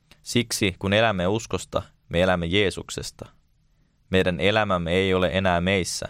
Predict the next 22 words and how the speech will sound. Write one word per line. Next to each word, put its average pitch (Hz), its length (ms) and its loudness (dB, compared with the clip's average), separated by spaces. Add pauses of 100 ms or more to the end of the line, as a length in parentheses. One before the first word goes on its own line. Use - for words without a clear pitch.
(280)
meidän 87 240 0
teoissamme, 95 640 -2 (160)
tunteissamme, 92 680 -2 (220)
osaamisessamme 95 880 -2 (260)
ja - 80 -4
puutteissamme, - 840 -4 (460)
vaan 85 160 4
Jeesuksessa 92 800 0 (460)
ja 98 60 -2
hänen 87 200 0
täydellisessä 101 680 -2
sovitustyössään. - 1040 -4 (1200)
Näin 104 220 4
meidän 95 260 0
kopeat 107 440 0
sielummekin 87 760 0 (420)
ovat 90 260 0
elämästä 98 500 0
osallisia 92 640 -4 (400)
ja 82 80 2
iloitsemme 101 480 0
siitä, 95 480 -2